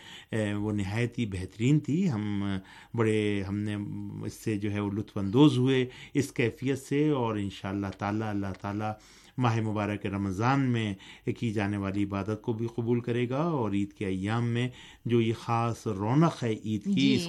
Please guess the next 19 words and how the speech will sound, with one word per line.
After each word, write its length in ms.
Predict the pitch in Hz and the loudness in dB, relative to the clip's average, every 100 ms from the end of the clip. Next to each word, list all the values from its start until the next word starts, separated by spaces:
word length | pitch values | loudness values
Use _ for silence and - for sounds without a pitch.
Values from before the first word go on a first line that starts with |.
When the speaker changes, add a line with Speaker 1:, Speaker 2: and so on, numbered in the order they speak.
| 170 | -2
Speaker 1:
کو 200 | 107 101 - | -2 -2 -4
خداوند 400 | 98 98 98 98 | -4 -2 -4 -4
متعال 520 | 95 92 98 104 107 - - - - | -4 -4 -4 -2 -2 -6 -18 -8 4
پورے 340 | 175 165 156 | 8 8 8
سال 460 | - - 120 131 120 | 2 -2 0 2 2
جو 180 | 113 | 0
ہے 80 | 104 | 0
وہ 160 | 107 107 | -2 -2
جاری 360 | 98 90 98 | -2 -2 -2
و 100 | 101 | -2
ساری 400 | 95 - 92 95 | -4 -8 -6 -4
رکھے، 280 | 92 - 214 | -4 -2 0
Speaker 2:
انشاءاللہ۔ 480 | 117 - 175 147 143 | 0 -2 -6 -4 2
Speaker 1:
اور 140 | 131 | 2
خوشیاں 600 | 120 160 156 156 151 143 | 4 4 4 4 4 2
جو 160 | 123 120 | 2 0
ہے 240 | 113 120 120 - - - | 0 -2 -4 -12 -8 0
وہ 400 | 120 120 120 110 110 - _ _ _ - | 4 4 4 0 -4 -10 _ _ _ -4
ہم 320 | 117 113 110 | -2 -2 -4